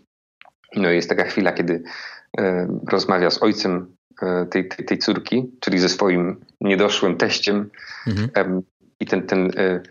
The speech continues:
Speaker 1: niedoszły teść mówi do niego: „No to jak już się rozstaliście, to możesz mi teraz mówić tam Phil, e, czy, czy jakkolwiek”, e,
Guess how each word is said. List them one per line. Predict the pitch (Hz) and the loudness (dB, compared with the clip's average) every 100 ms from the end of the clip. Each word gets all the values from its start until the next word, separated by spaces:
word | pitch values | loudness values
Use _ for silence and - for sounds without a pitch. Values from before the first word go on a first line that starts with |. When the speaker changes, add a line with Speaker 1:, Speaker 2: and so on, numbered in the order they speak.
| - - | -6 0
Speaker 1:
niedoszły | 98 98 - | 2 2 0
teść | 92 101 - | 2 0 2
mówi | 98 92 | 0 2
do | 92 | 2
niego: | 90 95 95 90 - - - | 2 2 2 0 -10 -18 -4
„No | 104 | -2
to | 101 | 2
jak | 98 | 2
już | 98 90 | 2 0
się | 98 | 0
rozstaliście, | 101 - 107 98 95 | 0 0 0 0 -2
to | 90 90 - | 0 0 0
możesz | 98 92 80 | 0 2 0
mi | 90 | -2
teraz | 90 85 | 0 0
mówić | 87 82 82 | 0 -4 -4
tam | - 80 80 80 | -2 -4 -6 -10
Phil, | - 90 80 - _ _ _ - | -6 -2 -2 -6 _ _ _ -6
e, | 90 80 | -4 -2
czy, | - 82 - _ | -2 -2 -4 _
czy | - | 0
jakkolwiek”, | 82 - - 82 73 73 | 0 0 0 2 2 0
e, | - | 0